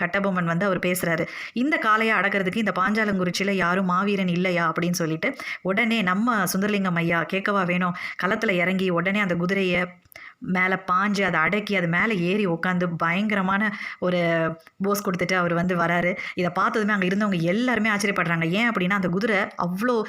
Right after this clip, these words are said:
ஒரு முரட்டு வாய்ந்த ஒரு குதிரை, அது யாருக்குமே அடங்காது. அதனால தான் அதுக்கு வந்து பேய் குதிரை அப்படின்னு பேரே வச்சிருக்காங்க.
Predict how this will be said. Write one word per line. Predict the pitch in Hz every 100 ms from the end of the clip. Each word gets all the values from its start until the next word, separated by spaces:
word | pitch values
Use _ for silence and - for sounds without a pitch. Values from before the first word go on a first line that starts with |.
| - -
ஒரு | 185
முரட்டு | 180 175 185 233 240 247
வாய்ந்த | 214 220 226
ஒரு | 226 180
குதிரை, | 180 180
அது | 180 165
யாருக்குமே | 170 226 240 220
அடங்காது. | 202 185 190 180
அதனால | 165 180 196
தான் | 220
அதுக்கு | 180
வந்து | 190 190
பேய் | 208 226
குதிரை | 208 180 175
அப்படின்னு | 170 180 180
பேரே | 185 196
வச்சிருக்காங்க. | 175 175 165 156 156